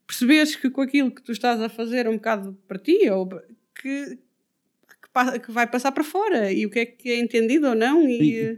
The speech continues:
Speaker 2: tu lembras-te da estreia? Lembras-te da primeira vez que, que foste a, a palco naquele, não era bem palco, né?
Speaker 1: Não,
Speaker 2: Porque era
Speaker 1: porque,
Speaker 2: imersivo,
Speaker 1: eh,
Speaker 2: mas
Speaker 1: lembro-me perfeitamente, porque, e lembro-me de pensar, "Esta personagem é perfeita para mim porque eu estou nervosa como um raio." <laughs> E ela, e eu tinha de andar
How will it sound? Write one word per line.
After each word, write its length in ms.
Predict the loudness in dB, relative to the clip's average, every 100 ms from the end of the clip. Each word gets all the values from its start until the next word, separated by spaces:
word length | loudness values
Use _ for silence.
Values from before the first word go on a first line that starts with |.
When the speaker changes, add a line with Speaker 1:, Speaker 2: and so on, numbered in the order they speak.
| -6
Speaker 2:
tu 100 | 0
lembras-te 380 | 4 4 2 0
da 60 | -2
estreia? 580 | -2 -2 -2 -2 -4
Lembras-te 400 | -4 -4 -6 -8 -8
da 80 | -6
primeira 280 | -2 -2
vez 200 | -2 -4
que, 500 | -6 -8 -6 -8 -12 -18 _ _ _ _
que 80 |
foste 220 | -10 -6 -4
a, 220 | -4 -6
a 20 |
palco 360 | -4 -2 -2 -4
naquele, 360 | -4 -2 -2 -6 -10
não 120 | -2 0
era 80 |
bem 140 | 2 2
palco, 380 | 4 4 4 4
né? 100 | 4
Speaker 1:
Não, 80 | 6
Speaker 2:
Porque 100 | 6
era 100 | 6
Speaker 1:
porque, 180 | 4 4
Speaker 2:
imersivo, 480 | 6 6 4 -2
Speaker 1:
eh, 40 | 0
Speaker 2:
mas 180 | 4 6
Speaker 1:
lembro-me 380 | 8 8 6 4
perfeitamente, 640 | 2 2 2 4 2 0
porque, 240 | -4 -4
e 80 | 2
lembro-me 220 | 6 8 6
de 60 |
pensar, 480 | 4 2 2 0 0
"Esta 220 | -2 0 -2
personagem 480 | 2 2 2 2
é 60 | 0
perfeita 400 | 0 -4 -2 -2
para 160 | -2 2
mim 160 | 4
porque 160 | 4 2
eu 20 |
estou 160 | 0 0
nervosa 560 | 0 2 2 4 6
como 140 | 8 8
um 100 | 8
raio." 480 | 6 6 6 6
<laughs> 300 | 6 6 6 6 6 2 0 -2 0 0 0 4 6
E 140 | 6
ela, 240 | 6 4 2 -2
e 140 | 0 0
eu 100 | 4
tinha 240 | 4 4
de 80 | 4
andar 400 | 4 4 2